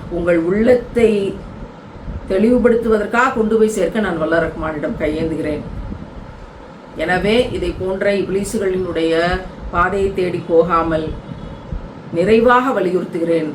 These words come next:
உங்களுடைய சோதனைகளில், கவலைகளில், துக்கங்களில், கஷ்டங்களில், நஷ்டங்களில் நீங்கள் தேட வேண்டிய இடம்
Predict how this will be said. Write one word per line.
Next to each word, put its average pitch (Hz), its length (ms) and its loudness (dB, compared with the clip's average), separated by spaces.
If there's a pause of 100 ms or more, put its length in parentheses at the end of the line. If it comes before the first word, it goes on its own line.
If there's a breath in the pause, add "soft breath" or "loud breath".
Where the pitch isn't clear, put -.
(100)
உங்களுடைய 170 460 2
சோதனைகளில், 190 800 0
கவலைகளில், 180 600 0
துக்கங்களில், 190 580 0
கஷ்டங்களில், 196 600 0
நஷ்டங்களில் 185 680 0 (360 loud breath)
நீங்கள் 175 300 0
தேட 247 340 6
வேண்டிய 220 520 4
இடம் 202 400 2